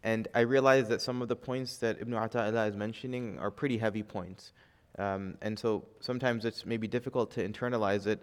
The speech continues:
uh, up front. And if that's the case, it's no problem. You know, there's no need to try to struggle with some of the concepts. Um, it's also, it's as important to be practical with things. So what I'll try to do also, hopefully today, is to present some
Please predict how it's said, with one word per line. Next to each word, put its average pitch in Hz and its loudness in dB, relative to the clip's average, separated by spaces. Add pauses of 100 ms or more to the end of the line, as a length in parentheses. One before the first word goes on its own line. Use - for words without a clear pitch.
(180)
uh, 95 0
up - -6
front. 110 0 (560)
And 117 0
if 110 -2
that's 143 4
the 147 0
case, 143 0
it's 113 -8
no 123 0
problem. 101 0 (120)
You 98 -6
know, 95 -4
there's 101 -6
no 113 0
need 117 -2
to 113 -10
try 110 2
to 104 2
struggle 110 0
with 101 -4
some 104 -6
of 95 -2
the 95 -2
concepts. 107 -4 (500)
Um, 95 -2 (100)
it's - -8 (120)
also, 120 4
it's - -14
as 127 6
important 123 0
to - -10
be 104 -6
practical 104 -4
with 87 -4
things. - -12
So 98 2 (400)
what 107 0
I'll 110 6
try 127 4
to 120 0
do 120 2
also, 110 2
hopefully 117 -2
today, 110 2
is 101 0 (460)
to - -18
present 113 -2
some 110 -4